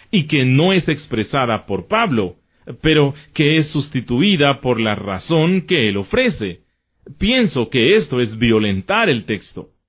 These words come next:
Es interesante notar que las prostitutas pasaban con sus cabezas destapadas, pero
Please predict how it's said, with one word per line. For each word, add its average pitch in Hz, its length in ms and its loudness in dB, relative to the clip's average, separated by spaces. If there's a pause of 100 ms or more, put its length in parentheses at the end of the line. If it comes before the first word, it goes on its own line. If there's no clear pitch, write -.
(520)
Es 262 160 -4
interesante 131 680 0
notar 127 640 -4 (340)
que 151 120 0
las 131 220 0
prostitutas 135 960 -2
pasaban 147 600 -2
con 113 240 -2
sus 104 240 -10
cabezas 104 680 -6
destapadas, 151 1080 -4 (380)
pero 165 340 4